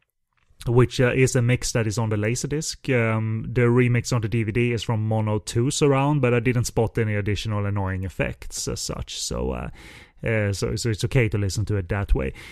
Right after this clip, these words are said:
But, uh, you can, you can probably watch it, uh, in the most, um, smooth way possible, and that is on streaming, because, uh, the version of the movie that went out internationally is known as Meltdown,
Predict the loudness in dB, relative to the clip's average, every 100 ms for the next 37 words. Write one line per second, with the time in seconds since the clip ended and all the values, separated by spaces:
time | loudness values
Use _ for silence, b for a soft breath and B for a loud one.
0 | B 2 2 4 4 2 -4 _ _ _
1 | -8 -2 6 6 6 2 2 4 6 6
2 | 6 6 4 0 2 2 4 0 -4 B
3 | B B _ -2 0 2 0 -2 0 2
4 | 2 0 -4 -8 -8 -4 -2 2 2 2
5 | 2 2 2 0 0 0 0 0 0 0
6 | -2 -2 -4 -4 -2 -2 -4 -6 -4 -2
7 | -2 -2 -2 0 0 -4 -6 -2 2 2
8 | 4 4 4 2 0 0 -2 -4 -6 -4
9 | -2 0 0 0 0 0 0 0 -2 -2
10 | 0 0 -2 -2 -2 -4 -2 -2 -2 -2
11 | 0 0 0 -4 -8 -10